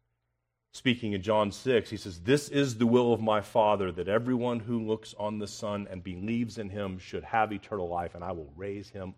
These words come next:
up at the last day." May we know the power of the one who forgives sins. And may he grant us the grace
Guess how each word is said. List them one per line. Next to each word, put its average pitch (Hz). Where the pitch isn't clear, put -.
up -
at 80
the 80
last 71
day." -
May 82
we 113
know 78
the -
power 104
of 90
the 87
one 87
who 87
forgives 80
sins. -
And 90
may 85
he 101
grant 95
us 87
the -
grace 85